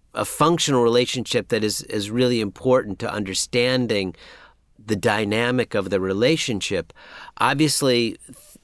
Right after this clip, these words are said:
monarchies, uh, tend to generate royal favorites, and you, you know, you have them in England,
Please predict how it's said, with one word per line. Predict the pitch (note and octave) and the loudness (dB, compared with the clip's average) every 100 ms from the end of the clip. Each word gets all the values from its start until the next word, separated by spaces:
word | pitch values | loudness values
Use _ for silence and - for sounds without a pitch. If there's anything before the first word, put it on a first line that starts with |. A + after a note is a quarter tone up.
| - - | -20 -6
monarchies, | A2 A#2 B2 C#3+ D3+ C3+ - A2 G2+ G2+ G2 - - A2 | 0 4 4 4 2 0 -2 -2 0 -2 -4 -6 -8 -4
uh, | G#2+ G#2 G2 G2+ G2 G#2 - _ | -2 -2 -2 -4 -6 -8 -12 _
tend | - C#3 C3+ | -2 0 0
to | A#2+ | -2
generate | F2 A2+ B2 B2 G#2 F2+ F#2 - - _ _ _ | 0 0 2 0 0 0 -2 -8 -20 _ _ _
royal | F#2 G2+ G#2+ G#2 G2+ | -4 2 2 2 0
favorites, | B2+ G#2+ F2 C#2 - | 0 -2 -2 -8 -6
and | F2 F2+ | -6 -4
you, | G2 G2+ G#2+ | -2 -2 -4
you | F2+ F#2+ | -8 -8
know, | E2 | -6
you | F2 F#2 | -6 -6
have | F#2 G2+ G2 | -2 -4 -2
them | F#2+ F#2+ | -4 -2
in | F#2 | 0
England, | A#2 B2 A#2 A2 G#2 | 0 2 2 0 -2